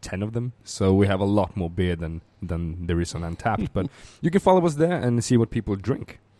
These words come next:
Speaker 2: With that, I think we're kinda done for
Speaker 1: We're
Speaker 2: this
Speaker 1: done?
Speaker 2: time.
Speaker 1: Oh, jeez.
Speaker 2: Yeah. As we said, subscribe, comment, like, watch YouTube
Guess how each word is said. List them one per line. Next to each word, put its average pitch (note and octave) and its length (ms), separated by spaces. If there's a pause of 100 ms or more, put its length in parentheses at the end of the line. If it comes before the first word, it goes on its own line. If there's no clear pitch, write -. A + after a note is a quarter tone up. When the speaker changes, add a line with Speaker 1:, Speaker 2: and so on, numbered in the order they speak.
(180)
Speaker 2:
With E3+ 220
that, G#3 240
I F3 120
think F#3 220
we're D#3+ 260 (140)
kinda D3 340
done C#3 600 (540)
for - 140
Speaker 1:
We're - 80
Speaker 2:
this D#3 220
Speaker 1:
done? B2+ 180 (120)
Speaker 2:
time. - 40 (100)
Speaker 1:
Oh, A#2+ 140
jeez. A2 500
Speaker 2:
Yeah. D#3+ 160 (360)
As F#3 360
we E3+ 100
said, C#3 460 (120)
subscribe, G3 680 (840)
comment, E3 720
like, D#3 680 (260)
watch D3+ 200
YouTube E3 380